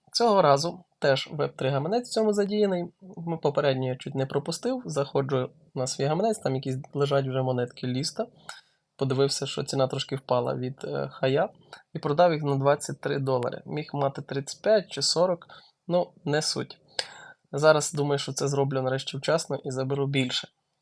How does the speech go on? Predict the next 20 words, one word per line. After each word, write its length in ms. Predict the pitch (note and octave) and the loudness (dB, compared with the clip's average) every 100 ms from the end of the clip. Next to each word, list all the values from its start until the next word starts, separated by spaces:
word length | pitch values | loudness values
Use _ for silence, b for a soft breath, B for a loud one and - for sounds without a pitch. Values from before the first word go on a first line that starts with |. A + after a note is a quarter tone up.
| _ _ _ | _ _ _
Що 280 | _ _ A3+ | _ _ 6
треба 340 | A#3 D3 D#3+ | 6 4 4
зробити? 320 | C#3+ C#3 B2+ - | 2 0 -2 -6
Мати 360 | D#3+ E3+ A#3 - | 0 4 4 4
аккаунт 320 | C#3 D#3 D#3+ - | 2 2 0 -2
на 200 | D3 C#3 | -2 -2
біржі 360 | C#3 C#3 C#3 C3 | 0 -2 -2 -2
Binance. 440 | C3+ A#2+ C3 F#3+ - _ - | 2 2 2 -2 -6 _ -12
Зареєструйся, 680 | E3 D3 C3+ - C#3 - B2+ | -2 0 0 -2 -4 -4 -6
залишу 320 | B2+ A#2+ - | -4 -6 -8
посилання, 480 | - - C3+ F#3 A#3 | -8 -4 2 2 2
якщо 220 | A3+ - | -4 -6
у 20 | |
тебе 180 | A3 G#3 | -4 -4
досі 240 | G3+ - | -4 -4
нема. 240 | F#3+ F#3 F#3 _ B B _ _ | -4 -4 -4 _ B B _ _
Після 260 | A#3+ - D3 | -4 -2 -2
цього 200 | C#3 C3 | -2 -4
пройти 220 | C#3 B2+ | -6 -4
верифікацію 680 | C#3 D#3+ G#3 B3 B3 - | -4 -4 0 0 0 -4